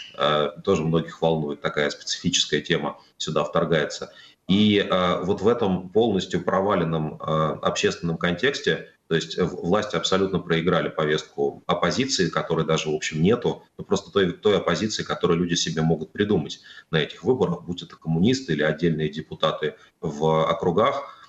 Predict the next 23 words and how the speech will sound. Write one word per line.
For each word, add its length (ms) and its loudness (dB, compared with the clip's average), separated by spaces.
И 220 2
для 200 0
того, 220 2
чтобы, 400 2
э, 680 2
для 100 0
того, 180 2
чтобы 320 -2
вернуть, 680 0
э, 760 0
ну 260 -2
вот, 220 -2
захваченные 760 -2
ими 180 -4
депутатские 640 -4
мандаты, 520 0
э, 180 0
власти 380 -2
идут 180 -2
на 60 0
совершенно 360 0
беспрецедентные 960 -2
вещи. 420 0